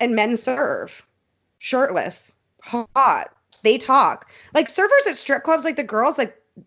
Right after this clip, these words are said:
they talk to you, like, you know, they develop a relationship with you for that <laughs> little part of time. Maybe that's what they should do. Have a co-ed strip club. I don't know.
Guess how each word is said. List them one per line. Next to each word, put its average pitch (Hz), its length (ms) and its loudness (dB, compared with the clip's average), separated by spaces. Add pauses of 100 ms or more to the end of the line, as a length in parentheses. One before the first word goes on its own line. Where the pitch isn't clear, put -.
(100)
they 208 240 -4
talk 294 400 2
to 302 120 -8
you, 269 540 0
like, 175 420 -2 (400)
you 294 100 2
know, 220 100 4
they 240 100 4
develop 240 340 2
a 247 40 0
relationship 233 540 -2
with 226 100 -4
you 226 80 -4
for 214 100 -6
that 233 220 2
<laughs> - 0 -
little 262 180 4
part 254 400 -2
of 247 80 -6
time. - 340 -2 (240)
Maybe 269 200 0
that's 285 180 2
what 285 100 -4
they 294 120 -2
should 240 180 -6
do. 277 300 0 (640)
Have 262 220 0
a 302 120 0
co-ed 302 500 2 (840)
strip 247 240 -2
club. 135 260 -6
I - 140 -4
don't 180 140 0
know. 165 300 -10